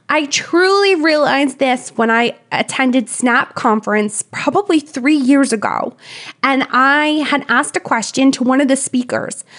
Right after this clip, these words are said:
and right afterwards he ended, and I got up to go use the restroom and passed by a row of ladies, and they stopped me and said, "We had no idea who you were until you started talking. The second you asked a question,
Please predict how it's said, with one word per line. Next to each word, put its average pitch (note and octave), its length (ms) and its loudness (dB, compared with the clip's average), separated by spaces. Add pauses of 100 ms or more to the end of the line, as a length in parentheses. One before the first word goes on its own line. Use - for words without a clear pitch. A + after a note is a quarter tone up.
(240)
and A#3+ 280 0
right D#4+ 240 2
afterwards C4 680 2
he C4+ 200 -2
ended, A3 460 0 (100)
and C4 140 2
I C4 60 0
got C#4+ 200 2
up F4+ 120 0
to - 100 -6
go D4 80 2
use B3+ 260 2
the A#3 60 -2
restroom G3+ 580 0 (560)
and B3 160 2
passed C4+ 380 -2
by C4+ 120 2
a B3+ 80 2
row A3+ 260 2
of G#3 260 -4
ladies, - 560 -2 (420)
and B3 140 2
they C#4 100 2
stopped D4+ 540 -2
me A3 340 -2
and B3 140 4
said, B3 340 -2 (560)
"We C#4 280 4
had F#4 240 0
no C#4+ 300 6
idea B3+ 500 2
who A#3+ 260 2
you G#3+ 260 4
were G3+ 520 2 (440)
until C4 320 2
you A#3 100 4
started A3 380 0
talking. G3+ 560 -4 (600)
The D#4+ 140 2
second E4 800 0
you E4 160 4
asked D4 280 -2
a C#4+ 60 -2
question, D#4+ 560 0